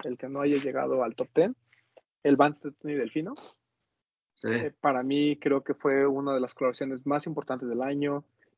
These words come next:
Speaker 1: Eh, tiene mucho peso para nosotros, no solo por Tony Delfino, sino porque Vans haya hecho una colaboración con ellos y que les haya quedado espectacular.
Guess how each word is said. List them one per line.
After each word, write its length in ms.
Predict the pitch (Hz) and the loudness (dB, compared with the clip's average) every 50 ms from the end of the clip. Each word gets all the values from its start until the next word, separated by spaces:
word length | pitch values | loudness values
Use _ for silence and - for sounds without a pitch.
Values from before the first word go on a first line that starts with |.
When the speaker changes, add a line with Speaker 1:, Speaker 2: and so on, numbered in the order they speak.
| _ _ - | _ _ -2
Speaker 1:
Eh, 180 | 127 127 127 - _ _ _ | -2 -2 -2 -2 _ _ _
tiene 220 | - 165 160 151 151 | 6 8 8 8 6
mucho 320 | 151 151 151 147 - 151 | 4 2 0 0 -2 -4
peso 320 | - - 131 143 - 160 156 | 0 2 0 0 0 -2 -4
para 160 | - 131 120 | -4 -4 -4
nosotros, 760 | 123 127 - - 143 143 143 - 147 151 151 147 - - _ _ _ _ _ _ _ _ _ _ - | -6 -8 -4 -2 -2 -2 -2 0 0 0 0 0 -4 -10 _ _ _ _ _ _ _ _ _ _ -6
no 80 | 147 | -4
solo 280 | - - 165 165 160 - | 0 4 6 6 6 6
por 220 | - 143 127 127 | 2 -2 -2 -2
Tony 240 | - - 147 147 147 | -2 -2 0 2 4
Delfino, 380 | 143 131 - - 147 143 147 143 | 2 2 2 0 -2 -4 -4 -4
sino 240 | - - 131 113 | -6 -8 -8 -8
porque 380 | 107 - - 117 113 - - 117 | -10 -8 -8 -8 -6 -4 -4 -2
Vans 440 | 107 113 127 135 143 151 147 - - | 4 6 6 6 6 4 2 -4 -4
haya 200 | 127 123 127 127 | -2 0 0 0
hecho 160 | 123 - - 135 | -2 -4 -6 -10
una 100 | 135 127 | -10 -8
colaboración 360 | - 127 113 107 - - 127 | -6 -6 -6 -6 -8 -12 -14
con 140 | - 123 131 | -16 -6 -2
ellos 180 | 139 143 135 - | 0 0 0 -2
y 40 | - | -6
que 120 | - 123 | -8 -8
les 120 | 110 - 131 | -4 0 2
haya 120 | 131 127 | 2 2
quedado 440 | - - 139 127 127 131 131 123 120 | 2 0 0 0 2 0 0 -2 -4
espectacular. 840 | 113 - - - 110 - - 117 - - 131 135 143 151 156 156 | -8 -8 -8 -8 -8 -8 -8 -10 -6 -2 2 6 6 6 6 6